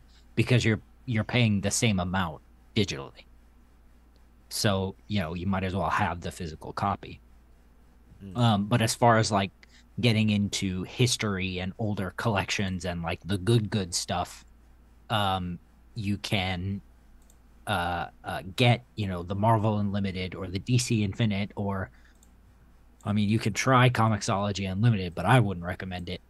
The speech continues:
Speaker 2: Mm.
Speaker 1: Um, and get those subscriptions at, you know, the, their monthly, you know, seven ninety-nine or whatever it is, and you'll get, you know, decades of backlog, um, that will, you know, fill you in on characters you like,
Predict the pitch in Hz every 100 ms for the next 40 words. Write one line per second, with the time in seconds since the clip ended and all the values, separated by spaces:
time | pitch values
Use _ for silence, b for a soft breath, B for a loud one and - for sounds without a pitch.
0 | - 90 90 113 98 98 92 92 - -
1 | - 127 117 139 123 113 - - - -
2 | 123 - 165 165 110 95 104 101 - 113
3 | 95 101 - 95 90 _ - 98 95 -
4 | 127 147 123 113 104 107 101 92 95 90
5 | - 117 104 101 95 95 95 95 90 101
6 | 120 110 87 85 82 - - - _ _
7 | - - - 101 104 101 98 131 127 -
8 | - 98 80 78 - 90 90 - 123 120
9 | 123 95 82 78 82 - 131 - 101 82
10 | 85 95 - - - - - - - -
11 | - 104 98 95 92 - 113 95 101 -
12 | 98 98 90 90 - - 101 78 80 -
13 | 151 117 113 107 104 90 90 - 95 92
14 | 101 85 95 90 87